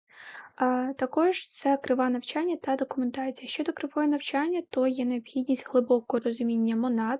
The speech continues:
та функцій вищого порядку для реалізації гри. Та документація,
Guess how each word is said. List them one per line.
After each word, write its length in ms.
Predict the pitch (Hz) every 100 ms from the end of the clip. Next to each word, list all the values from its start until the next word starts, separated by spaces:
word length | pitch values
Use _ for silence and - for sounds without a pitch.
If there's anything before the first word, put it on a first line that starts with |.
| -
та 120 | 269
функцій 460 | 262 254 294 - 269
вищого 420 | 247 254 - 269
порядку 420 | 269 247 262 -
для 440 | 277 240 254 262 254
реалізації 720 | 233 226 226 240 233 - 233
гри. 220 | 240 - - _ _ - - - - - _
Та 140 | 320
документація, 1040 | 339 349 302 277 269 330 - - 320 320